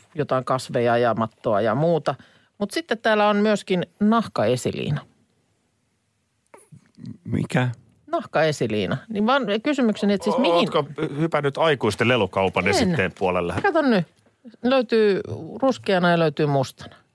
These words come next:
Speaker 1: Vaan mun kysymys on, että siis mihin nahkaesiliinaa käytetään?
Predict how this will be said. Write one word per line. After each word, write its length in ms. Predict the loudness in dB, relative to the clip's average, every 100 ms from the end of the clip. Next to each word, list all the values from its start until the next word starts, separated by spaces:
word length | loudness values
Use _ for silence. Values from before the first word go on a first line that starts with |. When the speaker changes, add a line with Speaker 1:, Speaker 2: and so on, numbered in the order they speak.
| -10 0
Speaker 1:
Vaan 100 | 0
mun 100 | 2
kysymys 400 | 2 2 0 0
on, 80 |
että 140 | 0 0
siis 120 | 0
mihin 360 | 2 2 2 -4 _ -6
nahkaesiliinaa 1000 | -4 -4 -6 -6 -6 -4 -6 -6 -8 -6
käytetään? 520 | -4 -4 -6 -10